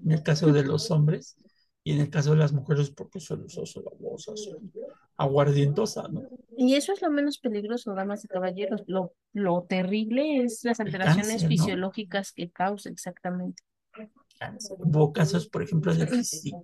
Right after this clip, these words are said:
Speaker 1: fisioculturistas
Speaker 2: Sí.
Speaker 1: que, este, por tomar este tipo de, de cuestiones, por ejemplo, hubo un caso de un personaje que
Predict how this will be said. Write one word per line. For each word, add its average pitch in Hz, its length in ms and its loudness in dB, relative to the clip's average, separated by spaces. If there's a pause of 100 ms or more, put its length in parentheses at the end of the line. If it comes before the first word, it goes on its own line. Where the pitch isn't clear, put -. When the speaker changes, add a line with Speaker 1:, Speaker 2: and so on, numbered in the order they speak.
Speaker 1:
fisioculturistas 170 1800 0 (720)
Speaker 2:
Sí. 175 300 -6
Speaker 1:
que, 160 100 4
este, - 640 -4 (240)
por - 160 0
tomar 143 360 4
este 151 260 0
tipo 156 300 0
de, 156 260 2
de - 240 -6
cuestiones, 180 880 -2 (520)
por 156 120 0
ejemplo, 156 280 4
hubo 156 140 8
un 156 100 8
caso - 580 -4 (400)
de 156 240 2
un 143 300 2
personaje 175 640 -2
que 165 280 -14